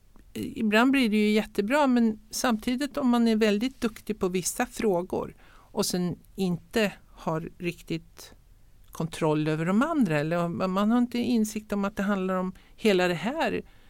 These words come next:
delen av kartan också. Det är inte bara det här mjuka, lite mer psykosociala eller organisatoriska och sociala, utan det är helheten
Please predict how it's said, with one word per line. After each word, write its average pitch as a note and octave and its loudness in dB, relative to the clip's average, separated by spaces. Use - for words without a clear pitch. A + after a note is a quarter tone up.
delen E3 2
av D3+ -4
kartan E3 -2
också. - -4
Det F3+ -4
är A#3 2
inte B3+ -2
bara E3 -4
det F3+ -10
här C#3+ -6
mjuka, E3 -6
lite F3 -8
mer D3 -6
psykosociala - -8
eller - -8
organisatoriska D3+ -8
och - -8
sociala, - -12
utan G#3+ -4
det A3+ 0
är G#3 -2
helheten G#3 -2